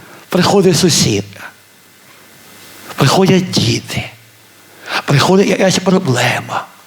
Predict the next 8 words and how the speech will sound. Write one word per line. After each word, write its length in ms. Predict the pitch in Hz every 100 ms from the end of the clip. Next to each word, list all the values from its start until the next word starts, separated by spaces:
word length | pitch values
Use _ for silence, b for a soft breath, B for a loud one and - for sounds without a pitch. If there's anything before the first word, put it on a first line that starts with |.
| - - B B
Приходить 380 | - 135 202 226
якась 480 | 196 185 196 196 -
ситуація, 720 | 190 185 165 196 220 190 185
яку 200 | 185 214
ти 180 | - 220
не 120 | 202
можеш 640 | 180 185 226 202 226 - - B B
передбачити, 1080 | 190 202 170 156 135 123 - - - 120